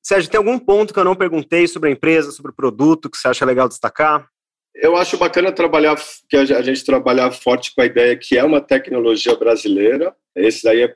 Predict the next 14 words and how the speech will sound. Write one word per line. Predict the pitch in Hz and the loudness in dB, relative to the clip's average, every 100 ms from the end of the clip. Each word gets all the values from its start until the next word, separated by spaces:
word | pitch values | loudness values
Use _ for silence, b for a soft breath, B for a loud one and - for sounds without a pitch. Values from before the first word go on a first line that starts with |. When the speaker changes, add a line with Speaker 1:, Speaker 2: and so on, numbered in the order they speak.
| _ | _
Speaker 2:
pra | 113 | 0
mim, | 110 | 2
é | 120 | 2
um | 117 | 0
grande | 104 110 120 | 0 0 0
diferencial. | 113 - 110 107 - - 104 123 | -6 -4 0 0 -2 -4 -2 0
É | 110 | 0
muito | 113 113 | -2 -2
legal | 113 104 107 | 0 2 0
todo | 107 107 110 | 0 -2 -2
esse | 104 - 101 - | -2 -6 -8 -2
trabalho | 107 92 98 104 104 | -2 -2 -2 0 0
aí | 101 | 0
f-, | - | -4